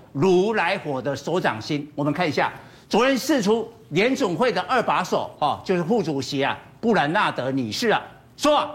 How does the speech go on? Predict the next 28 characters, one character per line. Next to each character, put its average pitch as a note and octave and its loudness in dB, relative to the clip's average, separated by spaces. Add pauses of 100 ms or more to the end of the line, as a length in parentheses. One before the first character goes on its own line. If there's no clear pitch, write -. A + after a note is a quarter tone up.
(440)
她 A#3+ 0
本 C4 2
来 G#3 2
是 A#3 0
鸽 B3 0
派， A#3+ 0
她 G#3+ -6
现 A3+ 0
在 C4 0
转 F3 0
为 F3 -2
鹰 A3+ -2
派。 G#3 0
她 G#3+ -4
说 A#3 0
三 B3+ -2
月 B3 2
就 G#3+ 0
及 E3+ -4
早 F3+ 2
升 F#3 0
息， D3+ -4
一， - -6
一 F#3+ 2
出 A3+ 2
来， F3+ 2
你 D#3+ -2
看 G3+ 0